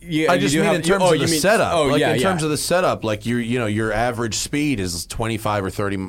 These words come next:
Speaker 2: you know, maybe miles an hour higher on a,
Speaker 1: Of course.
Speaker 2: a fast racetrack than it is on the mountain.
Speaker 1: Right.
Speaker 2: You know what I mean?
Speaker 1: No,
Speaker 2: 'Cause
Speaker 1: you're
Speaker 2: you,
Speaker 1: a-, you're
Speaker 2: you don't
Speaker 1: absolutely
Speaker 2: have so
Speaker 1: right.
Speaker 2: many hairpins.
Speaker 1: Right. No, y-,
Speaker 2: So
Speaker 1: yeah, there's, there's, yeah, your average speed is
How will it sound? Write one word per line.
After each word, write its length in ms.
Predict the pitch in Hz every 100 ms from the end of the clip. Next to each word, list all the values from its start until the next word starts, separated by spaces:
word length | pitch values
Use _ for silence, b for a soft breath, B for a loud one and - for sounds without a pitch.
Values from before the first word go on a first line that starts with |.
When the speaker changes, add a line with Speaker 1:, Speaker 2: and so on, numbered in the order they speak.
| -
Speaker 2:
you 100 | 104
know, 100 | 90
maybe 260 | 90 92 92
miles 240 | 92 90
an 80 | 95
hour 160 | 92
higher 480 | 90 107 110 110 95
on 180 | 92 90
a, 240 | 87 85
Speaker 1:
Of 120 | 95 -
course. 280 | 127 98 -
Speaker 2:
a 40 |
fast 340 | 110 98 90
racetrack 560 | 127 156 - - 98 92
than 140 | 98
it 80 | 92
is 200 | 92 90
on 240 | 92 85 82
the 60 |
mountain. 480 | 80 110 139 - -
Speaker 1:
Right. 220 | 104 92 -
Speaker 2:
You 120 | 92
know 80 | 87
what 80 |
I 40 | 85
mean? 200 | 87 90
Speaker 1:
No, 60 | 113
Speaker 2:
'Cause 100 | 107
Speaker 1:
you're 80 |
Speaker 2:
you, 100 | 110 -
Speaker 1:
a-, 40 |
you're 220 | 110 110
Speaker 2:
you 80 | 110
don't 80 | 113
Speaker 1:
absolutely 60 | 101
Speaker 2:
have 80 | 95
so 80 |
Speaker 1:
right. 60 | 104
Speaker 2:
many 100 | 85
hairpins. 580 | 80 113 113 - - -
Speaker 1:
Right. 260 | 107 90 -
No, 180 | 143 117
y-, 120 | 110
Speaker 2:
So 180 | 113 85
Speaker 1:
yeah, 240 | 131 120 101
there's, 320 | 117 123 -
there's, 220 | 123 123
yeah, 140 | 123 110
your 160 | 104
average 240 | 110 117 107
speed 320 | - 113 110
is 200 | 101 -